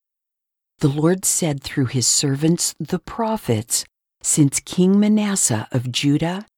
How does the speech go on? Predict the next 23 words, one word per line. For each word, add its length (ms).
has 200
committed 520
all 260
these 380
detestable 840
acts, 520
worse 640
evil 420
than 220
the 200
Amorites 680
who 120
preceded 800
him 220
had 200
done, 400
and 180
by 200
means 600
of 200
his 360
idols 640
has 200